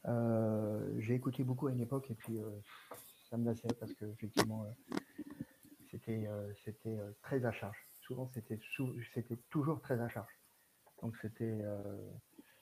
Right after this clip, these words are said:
donc ça m'embêtait au bout d'un moment, voilà. Parce que je suis d'accord, effectivement, avec vous. Euh,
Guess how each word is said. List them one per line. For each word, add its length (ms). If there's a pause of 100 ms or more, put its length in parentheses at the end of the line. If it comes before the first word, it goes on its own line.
(500)
donc 100
ça 100
m'embêtait 300
au 60
bout 60
d'un 80
moment, 280 (120)
voilà. 180 (320)
Parce 140
que 120
je 80
suis 120
d'accord, 360
effectivement, 440
avec 180
vous. 180 (960)
Euh, 800